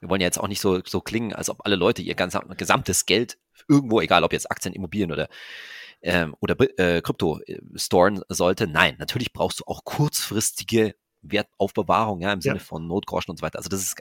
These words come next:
Speaker 1: das ist ganz
Speaker 2: Also
Speaker 1: klar.
Speaker 2: kurzfristige Aufwertbewahrung
Speaker 1: Ja.
Speaker 2: ist, ist, äh, Euro gut, ja.
Speaker 1: Ja, genau. Also ich glaube, da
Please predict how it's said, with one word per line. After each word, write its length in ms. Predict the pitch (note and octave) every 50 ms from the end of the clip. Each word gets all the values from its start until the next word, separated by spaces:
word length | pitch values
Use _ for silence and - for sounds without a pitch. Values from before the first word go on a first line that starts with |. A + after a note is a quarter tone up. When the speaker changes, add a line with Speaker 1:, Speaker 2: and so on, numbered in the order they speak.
| - -
Speaker 1:
das 180 | - F2 E2
ist 140 | F2 - -
ganz 140 | - D#3 -
Speaker 2:
Also 100 | - C#3+
Speaker 1:
klar. 100 | - -
Speaker 2:
kurzfristige 580 | F#3+ A3+ B3 - - A3 G#3+ - G3+ G#3+ G3
Aufwertbewahrung 760 | F3 F#3 F3+ - G3+ F#3 F3+ F3+ - E3+ D3+ E3+ E3 E3+ F3
Speaker 1:
Ja. 80 | E3+ E3+
Speaker 2:
ist, 200 | - - - -
ist, 380 | C4+ G3+ E3 - - - -
äh, 440 | E3+ F3 A3 G#3+ F#3 E3 D3+ D3 D3+
Euro 420 | - - D#3+ D#3 D#3 C#3+ D3+ C#3+ B2
gut, 220 | B2+ B2 A#2 A#2+
ja. 200 | B2+ B2+ C#3 F#3 - _ _
Speaker 1:
Ja, 220 | - F3+ E3 - -
genau. 160 | - F2 -
Also 180 | - - F2
ich 40 | D#2
glaube, 140 | - D#2 C#2+
da 240 | - D2+ C2+ -